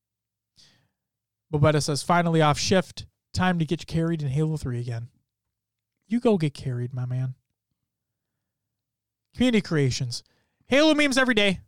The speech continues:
Check it out. Reddit dot com forward slash R forward slash Halo memes. Clips of the Week number seven day by High Tech Redneck.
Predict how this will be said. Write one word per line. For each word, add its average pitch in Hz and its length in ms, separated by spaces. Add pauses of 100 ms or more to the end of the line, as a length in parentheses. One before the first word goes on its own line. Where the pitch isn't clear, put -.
(360)
Check 208 180
it 143 80
out. 127 180 (220)
Reddit 180 140
dot 147 160
com 143 160
forward 139 180
slash 135 220
R 139 100
forward 139 200
slash 135 200
Halo 139 260
memes. 220 640 (320)
Clips 320 220
of 320 60
the 285 80
Week 294 160
number 269 260
seven 247 540
day 254 320 (480)
by 175 100
High 196 160
Tech 190 220
Redneck. 202 460